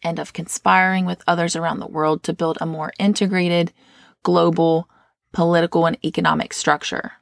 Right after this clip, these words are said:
One world, if you will. If that's the charge, I stand guilty and I'm proud of it." End quote.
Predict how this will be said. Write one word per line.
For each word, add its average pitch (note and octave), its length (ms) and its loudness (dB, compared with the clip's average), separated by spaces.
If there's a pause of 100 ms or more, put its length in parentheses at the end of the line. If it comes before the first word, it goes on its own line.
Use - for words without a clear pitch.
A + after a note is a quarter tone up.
(520)
One F3+ 420 2
world, D#3+ 400 2
if - 180 -4
you - 100 -6
will. - 300 -8 (1120)
If F3 140 0
that's F#3 260 -2
the F3 100 -8
charge, F3 640 0 (140)
I F3+ 80 -2
stand E3+ 420 0
guilty F3 500 0
and F3 120 -2
I'm E3 120 -2
proud E3 340 0
of - 160 -4
it." - 160 -10 (600)
End D#3 180 -4
quote. - 280 -2